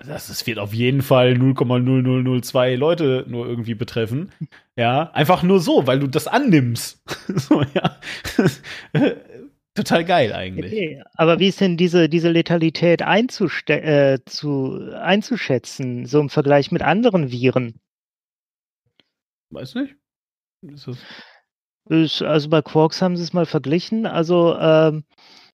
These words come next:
Speaker 2: beziehungsweise haben sie die, die Infektionen in, verglichen und tatsächlich ist es, äh, n-,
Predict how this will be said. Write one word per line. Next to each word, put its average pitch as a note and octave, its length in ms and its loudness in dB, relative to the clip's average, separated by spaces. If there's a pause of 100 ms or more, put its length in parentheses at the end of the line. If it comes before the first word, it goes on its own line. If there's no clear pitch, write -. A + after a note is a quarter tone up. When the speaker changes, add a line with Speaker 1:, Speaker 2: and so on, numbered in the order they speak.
Speaker 2:
beziehungsweise D3+ 680 0
haben D3 120 -2
sie C#3+ 100 -2
die, D3 320 2
die D3 340 2
Infektionen D3 880 0
in, C#3+ 220 -8
verglichen C#3+ 640 -2
und C#3+ 160 -4
tatsächlich C#3+ 440 -4
ist C#3+ 200 -8
es, - 320 -8
äh, D3+ 340 4
n-, C#3+ 460 -6